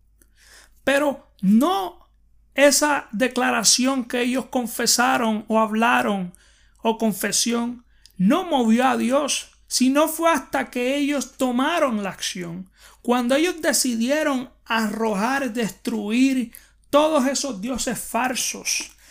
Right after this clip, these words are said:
fue que conmovieron el corazón de Jehová, dice el versículo dieciséis, "y quitaron de entre sí los dioses ajenos y sirvieron a Jehová". Vemos dos cosas. Ellos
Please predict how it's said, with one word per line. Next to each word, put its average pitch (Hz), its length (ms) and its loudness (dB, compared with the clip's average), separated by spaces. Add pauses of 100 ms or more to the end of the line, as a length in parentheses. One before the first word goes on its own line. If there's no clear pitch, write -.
(120)
fue - 260 -2
que 285 200 -2
conmovieron 247 760 -2
el 220 140 -8
corazón 226 640 -4
de 247 120 -2
Jehová, 233 400 -2
dice 277 260 -2
el 285 80 -6
versículo 285 580 -6
dieciséis, 269 520 -6
"y 254 140 -2
quitaron 269 640 -6
de 277 100 -6
entre 240 460 -8
sí 269 200 -2
los 240 200 -6
dioses 254 400 -4
ajenos 233 480 -4
y 220 60 -2
sirvieron 220 540 -4
a 220 80 -4
Jehová". 208 400 -6 (360)
Vemos 285 340 2
dos 320 180 -2
cosas. 247 640 -4 (480)
Ellos 277 440 0